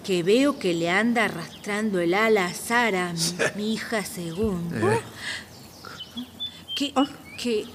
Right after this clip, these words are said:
Speaker 1: que le anda arrastrando el ala a Sara.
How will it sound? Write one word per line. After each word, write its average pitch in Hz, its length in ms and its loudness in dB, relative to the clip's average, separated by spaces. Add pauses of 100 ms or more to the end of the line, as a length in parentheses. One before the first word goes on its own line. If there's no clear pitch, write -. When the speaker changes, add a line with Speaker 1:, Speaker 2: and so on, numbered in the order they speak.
(120)
Speaker 1:
que 226 220 2
le 214 260 4
anda 349 520 6 (420)
arrastrando 220 960 0 (1000)
el 233 80 -8
ala 247 220 -4
a - 60 -8
Sara. - 420 -4